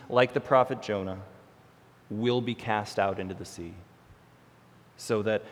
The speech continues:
the stormy waves of sin and death might be calmed and an undeserving multitude of people who repent might be brought into God's family.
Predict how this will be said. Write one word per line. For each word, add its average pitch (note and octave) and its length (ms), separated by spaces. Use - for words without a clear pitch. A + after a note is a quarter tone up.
the A2+ 80
stormy C#3+ 680
waves B2 560
of G#2+ 140
sin C3+ 360
and A2+ 200
death A#2 260
might A2+ 240
be G#2 140
calmed B2+ 580
and A#2+ 160
an A2 220
undeserving C3+ 1000
multitude B2 580
of A2+ 160
people C3 300
who B2 200
repent C#3+ 720
might B2 200
be B2 140
brought C#3+ 540
into D3 400
God's A#2 360
family. G2+ 540